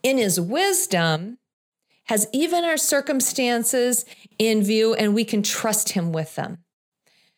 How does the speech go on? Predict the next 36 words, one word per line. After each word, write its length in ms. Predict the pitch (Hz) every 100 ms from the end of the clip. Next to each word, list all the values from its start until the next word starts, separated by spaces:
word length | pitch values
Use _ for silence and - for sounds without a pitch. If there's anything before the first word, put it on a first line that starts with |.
| _ _
I 100 | 196
had 160 | 196 190
paused 380 | 262 254 277 -
for 100 | 254
a 60 |
bit 280 | 185 190 180
after 240 | 196 190 190
I'd 140 | 170
written 260 | 180 - 170
this 200 | 165 -
sentence. 460 | 160 110 - - - _ _ _ _ _ _ _ _ -
Do 80 |
you 100 | 403 -
ever 260 | 320 330
long 340 | 202 170 165 190
to 160 | -
alter 240 | 156 147 185
your 160 | 156
current 320 | 147 170 160 -
circumstances? 920 | 170 165 160 170 156 180 170 170 - _ _ _ _ _ _
Do 100 | 240
you 120 | 359 -
ever 200 | 269 285
feel 300 | 285 277 269
discontent? 1080 | - 180 - - 214 190 - 151 175 185 - _ _ _ _ - -
Do 100 | 277
you 60 | 339
ever 240 | 339 349
want 440 | 202 175 190 214 208
what 160 | 208
someone 320 | - 220 220
else 260 | 190 190 -
has? 680 | - 196 185 185 185 - - _ _ _ _ _ _ _ _ _ -
And 120 | 208
I 80 | 180
paused. 480 | - 101 - -